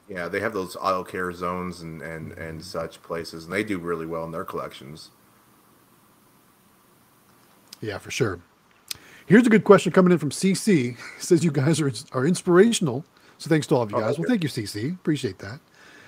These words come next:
Speaker 2: And actually, it looks like Howard Hospitality is able to rejoin. Let's bring him back on here, and he can help us with this question, maybe. Maybe we can, let's see if we can bring him on. He might be frozen up again.
Speaker 1: He's in California, so he would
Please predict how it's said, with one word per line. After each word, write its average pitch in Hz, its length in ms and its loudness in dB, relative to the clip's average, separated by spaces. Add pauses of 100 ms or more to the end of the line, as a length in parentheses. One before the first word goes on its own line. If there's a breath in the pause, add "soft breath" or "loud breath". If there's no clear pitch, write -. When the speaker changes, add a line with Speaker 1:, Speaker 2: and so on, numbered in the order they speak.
(160 loud breath)
Speaker 2:
And 131 320 0
actually, 160 240 0
it 143 40 4
looks 185 140 -2
like 175 120 2
Howard 170 260 0
Hospitality 165 500 0
is 208 100 4
able 214 180 4
to 175 60 2
rejoin. 160 380 4
Let's 143 160 -2
bring 165 160 0
him 165 80 2
back 151 180 2
on 156 180 2
here, 135 280 -2
and 131 100 -8
he 143 60 -2
can 143 120 -4
help 151 160 2
us 123 80 -8
with 123 100 -8
this 123 100 -4
question, 185 320 0
maybe. 90 280 -12 (920 soft breath)
Maybe 101 220 -10
we 98 80 -12
can, 90 160 -18 (500)
let's 113 160 -20
see 117 100 -8
if 101 60 -8
we 104 40 -14
can 107 60 -8
bring 104 160 -8
him 104 100 -8
on. 92 300 -10 (920)
He 113 80 -12
might 107 140 -8
be 107 60 -10
frozen 131 340 2
up 135 100 0
again. 113 360 -2 (640)
Speaker 1:
He's 123 180 -4
in 104 140 -2
California, 95 600 0
so 95 160 -8
he 123 200 -10
would 90 320 -8